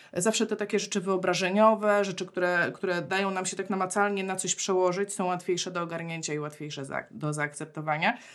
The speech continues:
I wtedy też psychologicznie ta sytuacja jest taka dobra, bo ja nie neguję tego, że ty chcesz robić to. To jest w naszych, to jest tam. Ale po drodze, żebyśmy do tego doszli, musisz zadziać to, to, to, to i to.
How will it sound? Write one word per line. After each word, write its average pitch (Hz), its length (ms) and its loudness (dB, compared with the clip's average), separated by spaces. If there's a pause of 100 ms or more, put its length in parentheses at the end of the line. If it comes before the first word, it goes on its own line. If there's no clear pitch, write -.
(200)
I 202 60 0
wtedy 240 240 2
też 247 120 -2
psychologicznie 220 680 0
ta 214 80 -2
sytuacja 208 320 -2
jest 202 100 -2
taka 190 220 2
dobra, 185 640 8 (360)
bo 175 120 2
ja 240 180 8
nie 320 220 6
neguję 403 600 6
tego, 269 260 8
że 262 140 6
ty 262 160 2
chcesz 226 300 2
robić 196 440 2
to. - 280 2 (680)
To 392 180 10
jest 415 240 8
w 294 60 2
naszych, 381 600 6 (120)
to 381 180 4
jest 415 400 6
tam. 85 260 0 (460)
Ale 180 220 6
po 294 220 6
drodze, 285 400 0
żebyśmy 202 320 -2
do 180 80 -4
tego 156 220 -6
doszli, 165 260 -8
musisz 156 200 -12
zadziać 135 340 -6
to, 175 180 -4
to, 151 180 -8
to, 143 180 -12
to 139 140 -12
i 139 80 -10
to. - 180 -8